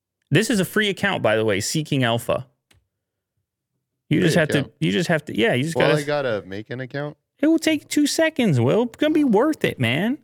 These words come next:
Speaker 2: Hold on.
Speaker 1: Continue with Google. Why don't you?
Speaker 2: Uh,
Speaker 1: Could a Discord deal make Microsoft the Netflix of gaming? You know, there's been the rumors they could acquire Discord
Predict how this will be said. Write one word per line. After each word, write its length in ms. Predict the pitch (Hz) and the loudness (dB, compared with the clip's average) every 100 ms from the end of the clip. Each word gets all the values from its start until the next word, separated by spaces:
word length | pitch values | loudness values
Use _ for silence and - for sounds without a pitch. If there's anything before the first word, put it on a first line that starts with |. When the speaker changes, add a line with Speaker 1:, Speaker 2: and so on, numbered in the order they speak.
| - | -14
Speaker 2:
Hold 140 | 85 | -14
on. 140 | 71 71 _ _ _ _ _ _ _ _ _ _ _ | -14 -18 _ _ _ _ _ _ _ _ _ _ _
Speaker 1:
Continue 400 | 220 220 285 302 | 0 2 2 2
with 180 | 302 214 | 2 0
Google. 680 | 269 339 330 131 98 92 - | 2 2 2 0 0 -6 -4
Why 200 | 107 107 | -2 0
don't 320 | 113 107 107 | -2 -2 -4
you? 100 | - - _ _ _ _ _ _ _ _ _ _ _ | -6 -12 _ _ _ _ _ _ _ _ _ _ _
Speaker 2:
Uh, 220 | - - | -20 -4
Speaker 1:
Could 160 | - 160 | 2 2
a 60 | |
Discord 640 | 147 196 240 - 240 214 147 | 2 0 0 0 2 2 0
deal 480 | 175 160 107 110 - _ _ - | 0 2 2 2 -4 _ _ -2
make 460 | 123 135 139 - _ _ _ _ _ _ 147 | 0 0 -2 -8 _ _ _ _ _ _ 0
Microsoft 540 | 156 180 151 160 139 | 0 0 0 0 0
the 60 | 135 | 0
Netflix 440 | 123 131 147 135 | 0 0 0 -2
of 80 | 123 | 0
gaming? 360 | 131 160 113 - _ _ _ _ | 0 0 0 -4 _ _ _ _
You 100 | 127 | 0
know, 140 | 135 135 | 2 0
there's 120 | 127 | 0
been 160 | 143 131 | 0 2
the 60 | |
rumors 420 | 123 151 156 127 120 | 2 2 0 0 0
they 100 | 110 | 0
could 140 | 127 | 0
acquire 400 | 117 - 127 120 | 0 0 0 0
Discord 640 | 127 170 - 101 76 156 | 0 -2 -2 0 0 -4